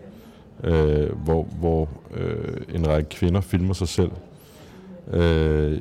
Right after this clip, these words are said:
i, altså, og det, og det kommer så i en stribet udgave. Den har T V to nu lavet som weekly, øh, og jeg ved ikke, om det, den kommer på i efteråret eller foråret. Men altså, det er jo en helt ny vej at gå, frem for de her fast mounts, som vi har været vidne til med I A og,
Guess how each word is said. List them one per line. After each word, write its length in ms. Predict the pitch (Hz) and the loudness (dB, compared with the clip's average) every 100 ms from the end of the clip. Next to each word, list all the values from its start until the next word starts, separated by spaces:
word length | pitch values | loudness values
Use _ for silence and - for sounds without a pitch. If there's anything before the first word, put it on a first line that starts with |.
| 82 | -2
i, 280 | 82 78 | 0 0
altså, 240 | 78 - 82 | 0 0 0
og 260 | 76 76 | 0 0
det, 180 | 87 80 | 0 0
og 120 | 71 | -2
det 80 | 76 | -4
kommer 240 | - 87 82 | 0 0 0
så 140 | - | 2
i 80 | 85 | 2
en 80 | 82 | 0
stribet 340 | - 87 85 | 0 0 2
udgave. 440 | 80 82 87 80 | 2 2 2 2
Den 160 | 78 90 | 2 2
har 80 | 90 | 0
T 140 | - | 0
V 120 | 90 | -2
to 240 | 82 107 90 | 0 0 0
nu 100 | 92 | 0
lavet 260 | 85 82 87 | 2 2 0
som 220 | 87 80 | -2 -2
weekly, 320 | 85 82 - 90 90 - - | -2 -4 -4 -6 -8 -14 -6
øh, 380 | 80 78 78 76 - | -2 0 0 -4 -6
og 220 | 80 80 | -2 0
jeg 100 | 80 | 0
ved 100 | 87 | 0
ikke, 120 | 87 | 0
om 80 | 87 | -2
det, 300 | 82 82 78 78 - | -2 -2 -2 -6 -4
den 100 | 80 | -2
kommer 220 | 85 82 | 0 -2
på 140 | 82 | 0
i 120 | 82 80 | 0 0
efteråret 280 | 80 85 80 | -2 -4 -2
eller 120 | 78 | -4
foråret. 400 | 82 78 - 85 - - - - | -2 -2 -4 -8 -12 -18 -20 -10
Men 120 | - 78 | -2 0
altså, 180 | 73 | 0
det 80 | - | 2
er 40 | 92 | 2
jo 60 | |
en 80 | 90 | 2
helt 200 | 90 98 | 2 2
ny 180 | 95 95 | 2 2
vej 200 | 82 73 | 0 -2
at 80 | 76 | -2
gå, 220 | 85 - - - - | -4 -4 -14 -20 -12
frem 220 | - 82 | -4 -4
for 140 | 76 85 | -2 -2
de 140 | 85 | 0
her 200 | 82 82 | 0 0
fast 380 | 78 80 78 - | 0 0 -2 -2
mounts, 280 | 82 80 78 | -2 -2 -4
som 180 | 82 78 | -6 -2
vi 80 | |
har 120 | 80 78 | -2 0
været 220 | 78 76 | -2 -2
vidne 200 | 80 82 | -4 -6
til 180 | - 82 | -4 -4
med 160 | 80 | -2
I 160 | 78 80 | -2 0
A 300 | 78 80 82 | 0 0 -2
og, 160 | 76 | -2